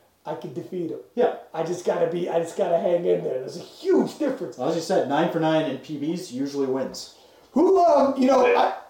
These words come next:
Speaker 1: I, at the, uh, Calgary World Championships, I remember coming around back,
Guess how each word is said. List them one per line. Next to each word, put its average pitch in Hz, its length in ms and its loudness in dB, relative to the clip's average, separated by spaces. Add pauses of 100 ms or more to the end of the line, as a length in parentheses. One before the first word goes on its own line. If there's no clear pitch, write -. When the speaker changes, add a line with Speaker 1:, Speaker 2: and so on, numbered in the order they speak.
(100)
Speaker 1:
I, 254 160 4
at 254 80 0
the, 226 360 4
uh, 202 340 6
Calgary 247 380 2
World 208 220 2
Championships, 202 540 0 (240)
I 196 40 4
remember 226 260 2
coming 247 180 2
around 240 220 4
back, 220 300 0